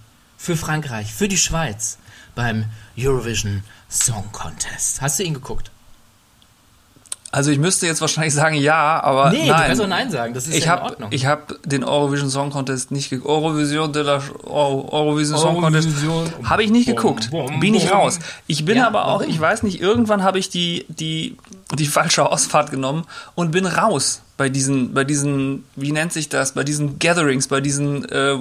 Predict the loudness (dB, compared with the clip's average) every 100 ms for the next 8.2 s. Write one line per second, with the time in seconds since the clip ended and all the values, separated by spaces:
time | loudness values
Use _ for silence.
0 | -6 -8 -4 0 2 2 0 0 -4 -12
1 | -20 -18 -10 -2 0 0 0 2 2 0
2 | -4 -2 -4 -4 -8 -4 -2 -4 -2 2
3 | 4 4 4 2 2 2 0 0 -2 -2
4 | -2 0 2 4 2 2 2 2 2 4
5 | 2 -2 -4 -2 0 0 0 0 0 2
6 | 2 0 0 2 4 4 2 2 0 0
7 | 2 4 4 0 -4 -2 0 0 0 -2
8 | -2 -6